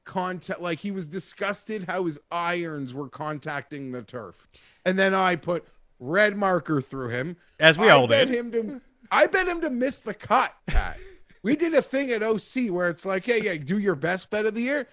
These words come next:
Speaker 1: I'm like, "Screw my best bet of the year, Christmas. I wanna tell people about my worst bet of the year."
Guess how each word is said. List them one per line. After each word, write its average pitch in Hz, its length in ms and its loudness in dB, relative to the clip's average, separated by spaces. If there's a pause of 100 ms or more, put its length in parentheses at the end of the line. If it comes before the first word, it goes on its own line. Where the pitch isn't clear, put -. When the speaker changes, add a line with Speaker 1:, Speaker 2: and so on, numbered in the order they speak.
(220)
Speaker 1:
I'm - 80 -10
like, 311 120 -6
"Screw - 220 -6
my 277 180 0
best 190 420 -2
bet 208 180 0
of 147 80 -4
the 135 80 -8
year, 127 200 -6
Christmas. 139 480 -8 (260)
I 262 100 2
wanna 330 240 4
tell 214 220 2
people 202 300 -2
about 175 260 -2
my 151 160 -2
worst 165 600 2
bet 127 300 -6 (120)
of 139 160 -8
the 123 80 -12
year." 107 400 -14